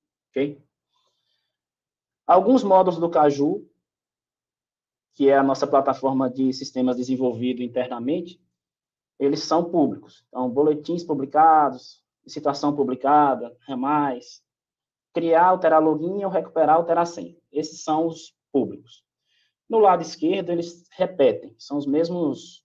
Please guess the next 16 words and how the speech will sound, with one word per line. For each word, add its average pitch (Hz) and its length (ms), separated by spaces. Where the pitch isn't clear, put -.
menus, 143 640
só 143 240
que 156 360
organizados 143 800
de 143 120
outra 147 280
forma. 92 280
Vamos 160 220
lá 160 100
em 180 60
criar, 160 420
então, 156 280
ou 165 100
alterar 160 420
login. 156 340
Pra 190 580